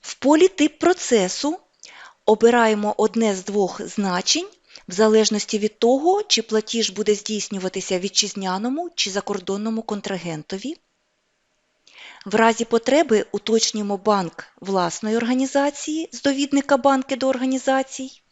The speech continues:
В полі «Одержувач» обираємо контрагента.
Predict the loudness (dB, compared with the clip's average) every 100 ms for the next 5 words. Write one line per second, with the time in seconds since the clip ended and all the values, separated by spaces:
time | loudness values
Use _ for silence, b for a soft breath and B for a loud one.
0 | _ B B B B B -20 -6 0 4
1 | 6 6 6 4 4 0 -2 -2 -2 -6
2 | -10 _ _ _ 0 4 6 4 2 -2
3 | -4 -4 0 0 0 0 -2 -2 -2 -4